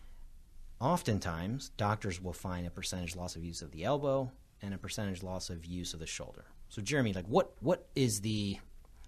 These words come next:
I guess, what's the, uh, threat or, or the, the,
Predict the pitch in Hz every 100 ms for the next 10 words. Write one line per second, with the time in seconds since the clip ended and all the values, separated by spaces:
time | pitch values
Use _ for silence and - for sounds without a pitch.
0 | - - 123 104 117 139 - 110 104 95
1 | 87 85 80 76 80 - - - 101 92
2 | 71 - - - - 110 101 98 98 -
3 | -